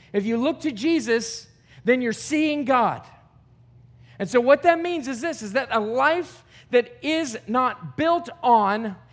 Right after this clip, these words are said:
and in Jesus Christ isn't seeing God. Jesus says, "I am the way. I am the truth. I am the life. I am the, the way to God.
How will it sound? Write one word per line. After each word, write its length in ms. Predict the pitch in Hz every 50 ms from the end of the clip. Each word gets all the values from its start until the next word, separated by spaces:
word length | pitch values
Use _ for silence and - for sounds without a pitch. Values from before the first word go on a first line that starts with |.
| - - -
and 220 | - 254 240 220 214
in 640 | - - - 294 330 330 277 240 220 226 226 - - 170
Jesus 400 | 143 240 302 302 247 262 - -
Christ 520 | - - 277 262 247 226 208 - - - - - - - - -
isn't 320 | 302 320 262 294 262 190
seeing 360 | - - 294 277 262 262 247
God. 360 | 214 294 320 339 320 190 123 - - - - - - - - - - _ _ _ _ _ _ _ _ _ _
Jesus 340 | - 269 311 262 220 262 -
says, 400 | - 277 262 262 240 208 165 - - - - - -
"I 340 | 262 269 269 277 277 233 - -
am 420 | - 285 330 359 370 349 302 233
the 100 | 233 247
way. 480 | 233 220 220 214 202 180 156 139 131 123 - - - - -
I 200 | - 269 294 277
am 460 | 247 165 170 226 277 330 359 349 339
the 100 | 311 294
truth. 520 | 202 - - 262 254 226 208 208 196 - - - - - -
I 220 | 247 269 269 240 185 - -
am 320 | 269 320 349 370 359 339
the 120 | 285 262
life. 580 | 226 220 214 196 165 143 147 - - - - - - - - - - - -
I 220 | 247 277 311 320
am 400 | 302 302 311 330 330 330 311 254 - - - -
the, 300 | 190 202 269 262 208 - -
the 140 | 202 220
way 340 | 214 208 214 247 269 302 330
to 100 | 311 285
God. 500 | 226 - 220 202 190 190 185 180 170 170